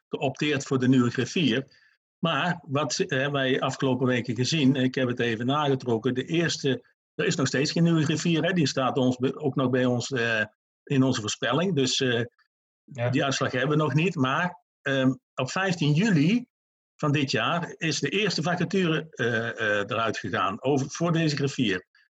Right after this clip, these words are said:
Speaker 1: Wat schetst onze verbazing? Op zevenentwintig oktober wordt diezelfde vacature opnieuw uitgezet. Nou,
Speaker 2: Ja.
Speaker 1: in bestuursland, daar heb ik dan een klein beetje verstand van vanuit het verleden. Ehm, dat betekent dat, dat er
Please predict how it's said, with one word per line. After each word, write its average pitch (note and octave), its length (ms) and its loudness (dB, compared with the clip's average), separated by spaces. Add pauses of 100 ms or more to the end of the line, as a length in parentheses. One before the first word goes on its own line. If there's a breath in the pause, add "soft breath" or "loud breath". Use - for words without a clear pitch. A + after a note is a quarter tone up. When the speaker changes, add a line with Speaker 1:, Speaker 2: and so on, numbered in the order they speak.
Speaker 1:
Wat D3+ 180 -2
schetst - 460 -4
onze D3+ 240 2
verbazing? F#3 540 2
Op C3+ 160 -4
zevenentwintig F#3 760 0
oktober D#3 840 0 (400)
wordt C3+ 180 0
diezelfde E3 640 0
vacature E3+ 540 0
opnieuw E3+ 580 2
uitgezet. B2 800 -2 (600)
Nou, B2 180 0
Speaker 2:
Ja. A#2 100 -4
Speaker 1:
in C3+ 180 4
bestuursland, C#3 880 0 (680)
daar G#2+ 340 -4
heb B2 100 0
ik B2 60 0
dan A#2+ 140 0
een A2+ 60 -4
klein D#3+ 240 0
beetje A#2+ 460 0
verstand B2 400 -2
van G#2+ 220 -6
vanuit A#2 280 -2
het A2 120 -10
verleden. B2 560 -2 (540)
Ehm, G#2+ 380 -2 (480)
dat C3+ 160 -4
betekent D#3+ 580 0
dat, C#3 360 -4
dat C3 240 -4
er - 180 -6